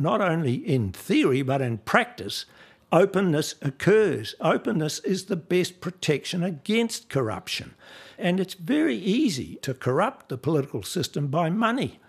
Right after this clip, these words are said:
Uh, and we've got a big report from the independent, uh, review of the electoral system, which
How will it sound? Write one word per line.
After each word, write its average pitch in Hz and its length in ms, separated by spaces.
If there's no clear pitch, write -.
Uh, 143 320
and 160 280
we've 143 200
got 180 280
a 160 40
big 180 300
report 123 580
from 123 220
the 117 220
independent, 147 800
uh, 127 240
review 123 440
of 127 100
the 104 120
electoral 127 460
system, - 480
which - 320